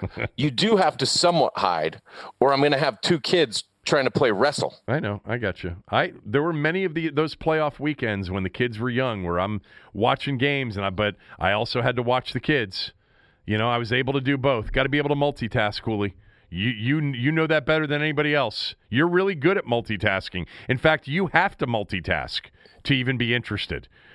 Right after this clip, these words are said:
Speaker 1: So maybe having the kids around you and playing while watching these games will be a good thing for you. Uh, <laughs> what else?
Speaker 2: Yeah.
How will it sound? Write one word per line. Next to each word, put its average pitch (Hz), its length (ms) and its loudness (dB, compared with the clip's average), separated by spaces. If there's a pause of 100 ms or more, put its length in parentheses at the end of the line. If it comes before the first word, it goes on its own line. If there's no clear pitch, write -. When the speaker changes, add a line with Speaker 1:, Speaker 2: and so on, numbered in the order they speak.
(180)
Speaker 1:
So 123 340 0
maybe 135 360 0
having 135 240 -2
the 117 80 -6
kids 117 260 -2
around 101 300 -2
you 95 160 0
and 82 120 -4
playing 95 540 -2
while 95 340 0
watching 90 360 -2
these 78 180 -4
games 78 260 -4
will 76 60 -6
be 69 120 -4
a 65 40 -10
good 65 200 -8
thing 65 140 -10
for - 140 -12
you. - 140 -8 (880)
Uh, 98 240 2 (300)
<laughs> - 300 -20
what 139 220 0
else? 139 240 -6
Speaker 2:
Yeah. 110 220 2